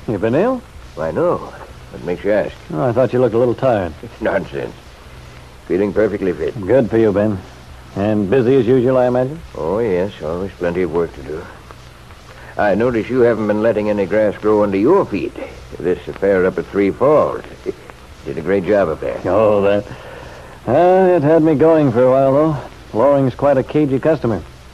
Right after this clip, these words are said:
Speaker 1: I was convinced he'd been up to some kind of hocus pocus with the funds for the new bridge, but I had my hands full trying to prove it just the same.
Speaker 2: Well, you caught up with him, and more power to you. You're, uh, doing a good job, Gerald.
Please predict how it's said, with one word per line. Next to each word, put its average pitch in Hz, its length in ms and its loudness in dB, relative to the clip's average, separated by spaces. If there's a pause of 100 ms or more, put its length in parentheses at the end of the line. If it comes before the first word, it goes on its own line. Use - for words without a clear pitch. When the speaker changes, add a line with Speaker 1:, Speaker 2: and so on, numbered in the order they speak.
(340)
Speaker 1:
I 156 60 -2
was 190 200 0
convinced 135 580 0
he'd 127 160 2
been 123 100 4
up 135 120 2
to 113 100 -2
some 131 240 0
kind 113 180 0
of 104 120 0
hocus 107 340 0
pocus 120 360 0
with 113 140 0
the 107 80 -2
funds 107 320 -2
for 95 60 -6
the 101 100 -2
new 110 140 0
bridge, 117 280 2 (600)
but 139 80 -4
I 151 100 0
had 156 140 0
my 151 180 2
hands 147 300 2
full 107 180 2
trying 123 260 2
to 110 60 2
prove 127 280 2
it 90 80 -2
just 110 180 0
the 113 80 -2
same. 107 340 0
Speaker 2:
Well, 82 280 -4
you 127 100 -4
caught 139 300 2
up 160 120 0
with 101 140 -2
him, 123 140 -2
and 123 80 -6
more 117 240 -2
power 101 300 0
to 67 120 -6
you. 55 180 -6 (2500)
You're, 123 460 4
uh, 110 40 2
doing 156 320 0
a 139 60 -2
good 151 200 2
job, 139 340 2
Gerald. 76 460 0